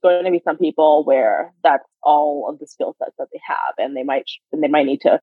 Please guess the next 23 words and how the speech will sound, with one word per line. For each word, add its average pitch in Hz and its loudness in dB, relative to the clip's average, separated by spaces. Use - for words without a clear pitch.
find 160 4
a 160 0
different 165 -2
area 135 0
of 151 -2
marketing - -6
to - -20
focus 226 4
on. 143 4
But 175 4
also 185 4
the 175 -6
best 185 0
ones 170 0
are 156 2
the 156 -4
ones 156 -6
who 170 -4
are 151 0
going 151 -6
to 165 -10
continue 147 -8
evolving, 165 -2